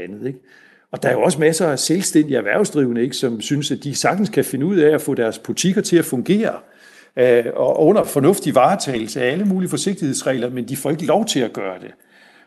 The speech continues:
Og, og, og for sådan en med et lavt strukturbehov, så er det meget, meget underligt ikke at få frataget ansvaret, fordi man føler, det er ikke fordi, man ikke har lyst til at tage et ansvar, man føler faktisk, at det vil man gerne.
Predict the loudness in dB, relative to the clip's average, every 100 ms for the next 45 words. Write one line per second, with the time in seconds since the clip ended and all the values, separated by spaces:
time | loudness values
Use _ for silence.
0 | -6 -2 -2 -2 -6 -6 -8 -4 0 2
1 | 4 4 2 0 0 2 0 0 -2 -4
2 | -4 -4 -2 -2 -2 -2 0 4 4 6
3 | 4 2 0 0 -2 -6 -4 -6 -6 -14
4 | -10 -8 0 2 2 2 -2 -2 -4 -4
5 | -4 -6 -8 -10 -8 -4 -2 -2 -2 -6
6 | -14 0 2 6 6 4 2 4 4 4
7 | 2 2 2 2 0 2 2 0 0 2
8 | 4 4 2 -2 -2 -2 0 2 2 2
9 | 0 -2 -6